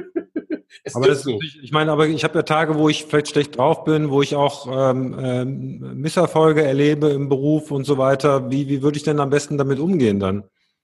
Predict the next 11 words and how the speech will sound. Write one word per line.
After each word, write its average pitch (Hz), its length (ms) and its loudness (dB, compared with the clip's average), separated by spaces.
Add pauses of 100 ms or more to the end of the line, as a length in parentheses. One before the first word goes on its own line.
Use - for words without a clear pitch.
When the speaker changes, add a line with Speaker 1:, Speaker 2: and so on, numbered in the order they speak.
(2750)
Speaker 1:
Wie 269 480 0
damit 208 280 2
du 190 40 -6
umgehen 214 440 2
kannst, 185 460 0 (400)
wenn 160 200 -2
du 170 60 0
Misserfolge 175 720 2
und 156 140 -2
unter 147 240 -4
anderem, 170 760 -2